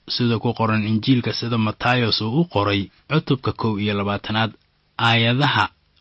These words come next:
laba iyo afartan iyo afar iyo afartan. Haddaan aayadahaasi kore idin akhrino, ayaanu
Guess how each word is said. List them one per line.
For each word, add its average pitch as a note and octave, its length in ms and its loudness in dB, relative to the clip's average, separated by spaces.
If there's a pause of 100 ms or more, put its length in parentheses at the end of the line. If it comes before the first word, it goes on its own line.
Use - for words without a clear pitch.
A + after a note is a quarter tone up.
laba B2 240 2
iyo A#2+ 300 2
afartan C3+ 640 2 (180)
iyo A2+ 320 4
afar A#2 320 0
iyo G#2 220 -2
afartan. G#2 540 -2 (420)
Haddaan A#2+ 380 2
aayadahaasi B2 760 2
kore G#2 480 -2
idin B2 280 0
akhrino, G2 500 -2 (640)
ayaanu A#2 840 4